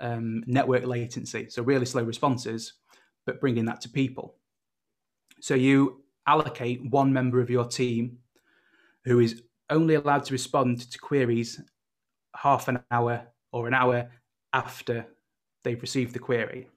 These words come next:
and not immediately. And a few things may happen from this. So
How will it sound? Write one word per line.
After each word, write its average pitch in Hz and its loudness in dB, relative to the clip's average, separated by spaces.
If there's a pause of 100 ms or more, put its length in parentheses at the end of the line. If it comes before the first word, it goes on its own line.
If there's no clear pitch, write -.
(320)
and 127 -2
not 127 0
immediately. 117 -8 (1800)
And 127 2
a 139 0
few 185 2
things 143 0
may 123 4
happen 123 -2
from 131 2
this. 185 -4 (380)
So 120 2